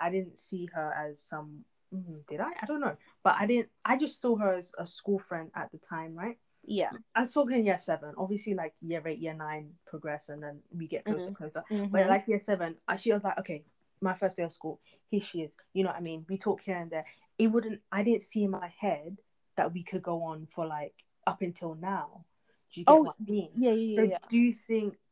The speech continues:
Speaker 1: whereas you might meet another person where you're like, "Oh, I can see us being friends for a long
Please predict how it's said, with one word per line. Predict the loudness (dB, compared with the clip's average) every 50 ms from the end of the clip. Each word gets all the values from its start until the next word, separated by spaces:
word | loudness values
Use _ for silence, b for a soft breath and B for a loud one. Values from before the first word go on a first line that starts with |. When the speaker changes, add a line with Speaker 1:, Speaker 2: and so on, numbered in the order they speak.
| _ B B B B 6
Speaker 1:
whereas | 8 8 8 10 6 4 4 2 0 -4 -12 _ _ _ _ _ _
you | 2 4 4 4
might | 4 2 2 2
meet | 2 2 2
another | 2 2 2 4 4 2
person | -2 -2 _ -4 -4 -4 -6 -10 -8 -8
where | -6 -6
you're | -6 -4 -4
like, | -4 -6 -4 -4
"Oh, | 0 0 0
I | 0 -2
can | -6 -8 -8
see | -6 -4 -2 -2
us | -2 -4
being | -6 -10 -10 -10 -4
friends | -2 -2 -2 -2 -4
for | -6 -8 -8
a |
long | -8 -14